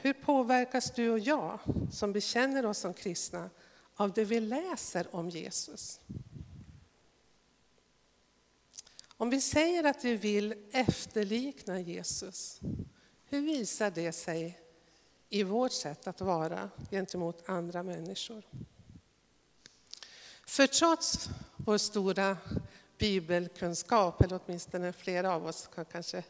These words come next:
läst Bibeln många gånger, och många kristna har gjort det i tvåtusen år,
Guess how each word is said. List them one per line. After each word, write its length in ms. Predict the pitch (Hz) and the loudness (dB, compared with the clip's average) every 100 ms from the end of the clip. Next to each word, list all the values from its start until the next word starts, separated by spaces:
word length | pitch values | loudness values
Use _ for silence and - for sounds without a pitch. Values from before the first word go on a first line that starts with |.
| - - - - - | -16 -20 -20 -20 -6
läst 360 | 202 202 208 - | 2 4 4 0
Bibeln 300 | 202 185 190 | 0 2 2
många 260 | 185 175 | 2 2
gånger, 460 | 175 165 165 170 185 - - - - - - - _ _ _ _ _ _ _ - - - - _ _ | 0 0 -2 -4 -6 -4 -2 0 -2 -2 -6 -16 _ _ _ _ _ _ _ -20 -20 -20 -20 _ _
och 160 | - 220 | 0 4
många 460 | 220 226 214 208 214 | 6 6 6 4 4
kristna 540 | - - 214 - 190 | 0 -2 0 0 0
har 100 | 202 | 2
gjort 280 | 196 185 - | 2 2 0
det 80 | 196 | -2
i 40 | |
tvåtusen 800 | - 190 190 - 190 - 185 175 | -2 -2 -2 0 0 2 2 2
år, 260 | 165 180 | 2 2